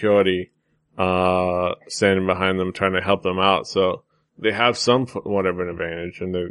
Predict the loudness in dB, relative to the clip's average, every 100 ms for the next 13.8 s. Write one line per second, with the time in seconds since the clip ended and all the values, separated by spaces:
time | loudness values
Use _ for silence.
0 | -4 -4 0 0 0 2 0 2 0 0
1 | 0 0 0 0 2 4 4 0 _ _
2 | _ _ _ _ _ _ _ -8 -4 -2
3 | -2 0 0 2 0 -2 -4 -2 0 4
4 | 6 6 4 -2 _ _ -12 -6 -4 -2
5 | -2 2 0 2 0 0 2 2 2 0
6 | -6 _ _ _ _ _ _ -2 0 2
7 | 0 -4 -10 _ _ _ _ 0 0 0
8 | -6 0 0 2 -2 -6 _ _ 0 4
9 | 4 2 -2 0 0 0 -6 -8 -6 -2
10 | 0 -2 -4 _ _ _ _ -20 -4 -2
11 | -2 _ _ _ _ _ 0 2 2 2
12 | 0 -4 0 0 0 -6 -10 -12 -12 -8
13 | -4 0 0 0 -2 2 2 2